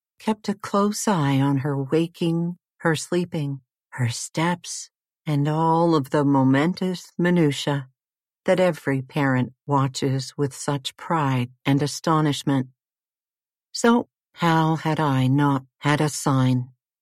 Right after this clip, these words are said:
a twinge, a moment that shot me out of that hotel bed, even before the four A M alarm that was to rouse me and begin my day,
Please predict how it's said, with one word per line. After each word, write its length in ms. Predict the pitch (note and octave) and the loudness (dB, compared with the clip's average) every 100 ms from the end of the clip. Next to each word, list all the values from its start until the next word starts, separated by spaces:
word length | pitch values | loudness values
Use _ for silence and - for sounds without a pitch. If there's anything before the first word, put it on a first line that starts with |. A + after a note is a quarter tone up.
| - | -8
a 100 | E3 | -8
twinge, 760 | - - F#3+ F3+ D#3 C3+ C3+ - _ _ _ _ _ - | -8 -8 -2 0 0 -2 -4 -12 _ _ _ _ _ -2
a 120 | F3+ | 2
moment 580 | F3+ F#3 F#3+ G3 G3+ A3+ _ _ - | 4 4 2 2 0 -4 _ _ -6
that 180 | E3+ | -6
shot 440 | - - F#3+ E3+ - | -6 -2 0 0 0
me 220 | F3+ E3 | 0 2
out 160 | D3+ E3 | 2 0
of 180 | E3+ | -2
that 240 | - D#3 D#3 | -2 -2 -2
hotel 500 | E3 F3 - E3 E3+ | -2 -2 -2 -4 -4
bed, 380 | D#3+ D3 B2+ C3 - _ _ _ - | -4 -2 -2 -4 -12 _ _ _ -2
even 360 | F#3+ F#3 G3 | 0 2 2
before 540 | G3 F#3 - F#3+ C#3+ C#3 | 0 -2 -2 0 0 -4
the 120 | C#3 | -6
four 460 | C3 D#3 D#3+ E3+ E3+ | -6 -2 0 2 0
A 240 | E3 D#3 | 0 0
M 200 | C#3+ D3 | 0 0
alarm 580 | E3+ F3 C3+ B2+ A#2+ B2 _ _ _ _ | 0 0 0 0 -2 -6 _ _ _ _
that 160 | D#3 D3+ | -2 2
was 240 | D3 C#3 | 0 -2
to 140 | - C#3 | -2 0
rouse 500 | C#3 C#3+ G3+ G#3+ C3 | 0 0 0 -2 -2
me 260 | A#2 B2 - _ _ - | -2 -4 -10 _ _ -2
and 200 | G3 G#3 | 2 4
begin 540 | G#3 F#3+ G#3 G#3 G#3+ | 2 2 2 4 4
my 220 | G#3+ G#3+ G#3+ | 4 2 0
day, 480 | D#3 C#3 C3 C3 | 0 0 0 -4